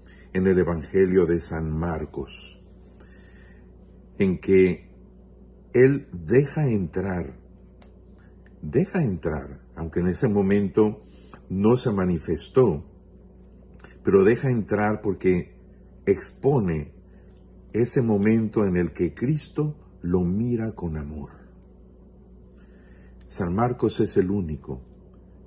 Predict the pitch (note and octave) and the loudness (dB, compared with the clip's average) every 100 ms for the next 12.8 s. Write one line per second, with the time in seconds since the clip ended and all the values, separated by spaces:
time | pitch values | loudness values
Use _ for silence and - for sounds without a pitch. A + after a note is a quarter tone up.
0 | - - D#2 E2+ D#2+ E2 - - F#2 E2+ | -18 -6 0 2 2 0 0 -6 -4 -4
1 | - E2 A2+ B2 C3+ B2+ G#2 F2 D#2+ D2 | -2 -2 -2 -2 -2 -2 -2 -2 -2 -2
2 | F#2+ E2+ E2 E2 - E2+ - - - E2 | -4 -2 -2 -4 -4 -6 -8 -20 -10 -10
3 | - G2+ F2+ F2 D#2+ D2+ C#2+ C#2 C2 C2+ | -6 -4 -2 -2 -2 -4 -6 -12 -12 -14
4 | - - - - - - - - - A#2+ | -16 -20 -20 -20 -20 -20 -8 -4 4 6
5 | B2+ C3+ B2 B2+ C3+ B2 - G#2+ G#2+ G#2+ | 6 2 0 2 2 2 2 4 4 2
6 | F2+ F2 G#2 G2+ G2 - F#2 A2 C#3+ - | 0 4 6 4 0 2 2 4 0 2
7 | B2+ G#2+ F#2+ F2+ F2 - - - - - | 2 4 4 2 -8 -18 -20 -20 -20 -20
8 | - - A#2+ - A#2+ A#2 C3+ C3 B2 A2+ | -20 -6 -4 0 0 2 0 0 -2 -2
9 | G#2+ - F#2+ C3 C3 A2+ G2 F#2 F2+ E2 | -4 0 2 2 2 -2 0 0 -2 -2
10 | G#2 G2 G2+ F#2 D#2+ F2 D#2+ F2+ F#2 E2 | 0 4 4 4 -2 -6 -4 -4 -4 -4
11 | E2+ - E2+ E2 - D#2+ - F2+ F#2 E2+ | -6 -6 -6 -6 -6 -8 -6 -6 -4 -2
12 | F2 F2 E2 E2+ E2 D2+ - C2 | -4 -6 -6 -2 -2 -4 -10 -14